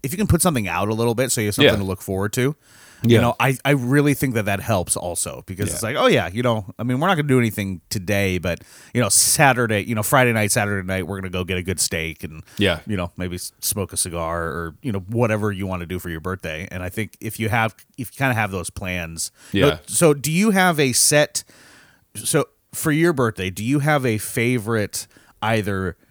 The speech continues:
Speaker 1: dinner or dessert that K K makes for you, or are you the type of guy that's like, "No, no, I, it will be more fun for me if you don't have to cook. Let's go somewhere"?
Speaker 2: Yeah, it's been both over the years.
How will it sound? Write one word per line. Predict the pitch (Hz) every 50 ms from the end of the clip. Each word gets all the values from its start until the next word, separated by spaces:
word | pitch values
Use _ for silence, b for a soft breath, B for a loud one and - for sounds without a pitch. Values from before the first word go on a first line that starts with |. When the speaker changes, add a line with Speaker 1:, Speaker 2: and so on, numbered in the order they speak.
| _ _ _ - 95 - -
Speaker 1:
dinner | 120 127 127 127 139 139 139 139 139
or | - 117 117 113
dessert | 95 107 101 95 87 85 107 113 131 131 - -
that | 147 120 -
K | - 143 131 -
K | - 139 135
makes | 131 139 139 - -
for | - 135 131 139
you, | 143 143 143 143
or | - 127 127 127 123 123 123 - -
are | 120 120
you | 123 123 139
the | 131 135
type | - 143 127 98 -
of | 117 98
guy | 104 101 98 95 98
that's | 95 95 92 -
like, | 104 92 101
"No, | 107 104
no, | 101 98 95 92 92 - _ _ _ _ _ _ _ _ _ -
I, | 104 110 123 117 107 101 - - 98 - -
it | 151 151 147
will | 143 135
be | 123 127 123
more | 123 120 120 135 151 151
fun | - - 143 135 135
for | 127 - - 117 104
me | 107 107 113 131 - 120
if | 110 -
you | 98 110 120
don't | 117 113 117
have | 113 110 -
to | 113 104
cook. | - - 113 120 131 - -
Let's | 107 107 101 -
go | 104 104 92 113 92 82
somewhere"? | - - - 76 57 55 58 65 - - _ _ _ _ _ _ _ _ _ -
Speaker 2:
Yeah, | 120 123 127 127 123 123 127
it's | 127 123 156 -
been | - 220 175 131 104
both | 101 87 90 90 -
over | 98 90 85 90 85
the | 85
years. | 85 85 85 85 85 87 85 - - -